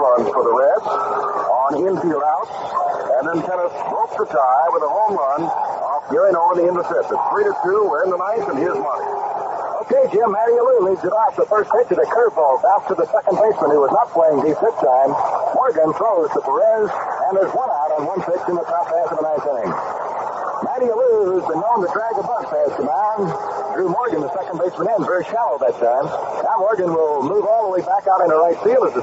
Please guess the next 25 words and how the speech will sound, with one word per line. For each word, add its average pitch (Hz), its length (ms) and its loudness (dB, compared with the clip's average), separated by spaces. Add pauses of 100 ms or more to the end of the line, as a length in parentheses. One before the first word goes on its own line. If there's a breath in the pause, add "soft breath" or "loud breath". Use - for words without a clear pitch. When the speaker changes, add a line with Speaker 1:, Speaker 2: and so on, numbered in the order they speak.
Speaker 2:
second 139 240 0
baseman, 170 480 2
as 160 80 0
here 185 160 0
comes 180 320 0
Mike 170 160 0
Epstein. 135 480 0 (1400)
Mike - 240 -2
ripped - 240 -4
one 220 240 4
to - 80 2
the 185 80 4
wall 185 480 4
in 151 160 4
the 135 320 2 (320)
second 190 240 -2
inning 165 320 0
as 135 80 -4
a 156 80 0
leadoff 143 320 0
man. 160 320 2
Geronimo 175 480 0
fielded 185 320 2
right 196 240 0
off 190 160 0